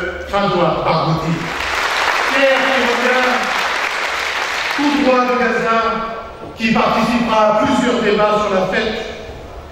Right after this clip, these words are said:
et qui témoignera de ce qu'il a vu. Il témoignera de l'humiliation que subit le peuple palestinien. Ce mouvement que nous allons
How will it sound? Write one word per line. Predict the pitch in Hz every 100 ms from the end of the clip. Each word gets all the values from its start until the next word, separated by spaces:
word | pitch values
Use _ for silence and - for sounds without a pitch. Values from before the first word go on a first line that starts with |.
| - - - -
et | 208
qui | 214 233 226
témoignera | 233 214 220 220 - -
de | 214
ce | 226
qu'il | 226
a | 202 202
vu. | 226 226 - - - - - - 196
Il | 202 190
témoignera | 247 226 214 202 196 190 170 - - - - -
de | 196
l'humiliation | 196 208 202 196 196 185 - 226 208 - - - - - - -
que | 208
subit | 214 - 190 196
le | 175 170
peuple | 185 185 175 170
palestinien. | 165 156 160 156 147 - - - - - - - - - - - - - - - - - - - - - -
Ce | - 233
mouvement | 233 240 - - 220 214 - 220 226 - - - - - - -
que |
nous | 254 285 302
allons | 240 240 240